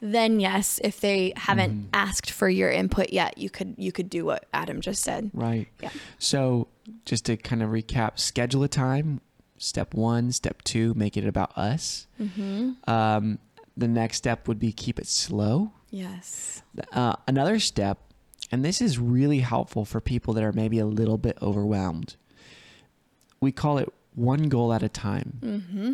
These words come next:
Speaker 2: or go into the conversation with two purposes. So in other words, keep it really simple. What are you trying to achieve? Some people don't, like, they just go into the problem and start thrashing around and hopefully something falls,
Speaker 1: Because
Speaker 2: right?
Speaker 1: they know they want behavior change,
Speaker 2: Mm-hmm.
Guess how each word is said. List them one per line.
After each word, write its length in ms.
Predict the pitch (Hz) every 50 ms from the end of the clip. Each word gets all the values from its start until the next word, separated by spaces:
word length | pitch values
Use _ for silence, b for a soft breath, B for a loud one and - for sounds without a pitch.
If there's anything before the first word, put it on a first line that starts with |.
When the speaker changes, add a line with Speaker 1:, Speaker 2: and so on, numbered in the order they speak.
| 262 -
Speaker 2:
or 160 | 147 139 131
go 340 | 113 113 - 135 135 147 180
into 120 | 185 180
the 60 | 160
conversation 840 | 143 - 139 135 127 127 - - 120 120 113 110 - - 113 110 110
with 240 | 107 107 101 - - _ _ _
two 580 | - - - - 135 135 139 139 139 139 143 - - _ _ _ _
purposes. 760 | - - 113 110 - - - - - - - - - - - - _ _ _ _ b b b b b b b b b b
So 200 | - - - 131
in 60 | 127 127
other 140 | 135 143 147
words, 200 | 131 117 107 -
keep 240 | - - - - -
it 80 | - -
really 640 | - 127 120 123 127 135 139 143 147 151 151 147 139
simple. 500 | 135 - - - 131 127 117 113 101 101
What 200 | 101 107 113 120
are 40 | 143
you 160 | 156 170 165
trying 640 | - - - - 135 117 117 113 113 113 113 110 107
to 340 | - - - 107 104 101 -
achieve? 720 | - - - - - - 120 113 - - - - - - - b b b b b
Some 180 | - - 190 269
people 220 | 254 165 117 110
don't, 260 | 107 120 120 - -
like, 220 | - 117 113 110 101
they 80 | 131 131
just 200 | 139 135 127 -
go 160 | 135 123 123
into 120 | 123 120 113
the 120 | 107 107
problem 360 | - - 113 110 107 104 101
and 80 | 104 98
start 240 | - - 104 82 104
thrashing 500 | - - 127 120 117 110 - - 117 107
around 300 | 104 104 110 120 123 117
and 100 | 113 113
hopefully 400 | 113 120 - - - 117 113 107 98
something 400 | - 117 113 113 - 107 104 -
falls, 260 | - - 151 - -
Speaker 1:
Because 200 | - - 330 -
Speaker 2:
right? 80 | 311
Speaker 1:
they 60 | 302 285
know 140 | 294 294
they 140 | 269 285 262
want 200 | 226 220 208 180
behavior 520 | 208 196 190 214 262 302 302 269 269 247 220
change, 640 | - - 196 175 160 160 175 180 175 - 113 117 117
Speaker 2:
Mm-hmm. 300 | 110 104 117 139 143